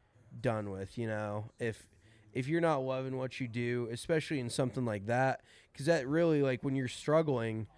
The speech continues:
it's not like you're a C E O making three, four, five hundred grand a year. You're scraping pennies, making ends meet. Y-, you really have to fall back to your passion for it.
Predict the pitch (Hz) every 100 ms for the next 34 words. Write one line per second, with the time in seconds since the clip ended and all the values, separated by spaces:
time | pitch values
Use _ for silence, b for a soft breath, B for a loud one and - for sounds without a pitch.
0 | b b b 143 160 156 139 139 135 139
1 | 131 127 113 107 - 139 127 127 117 113
2 | 113 - 110 107 - _ - 135 131 120
3 | 120 113 123 113 113 110 110 107 107 139
4 | 127 104 - B B B 139 151 143 139
5 | - - - 139 139 135 127 135 127 127
6 | 117 123 123 120 117 107 120 160 147 131
7 | - B B B B _ - - 143 -
8 | - 160 151 143 165 156 143 - 131 143
9 | 131 131 120 - 107 95 127 131 127 117
10 | 98 110 95 95 101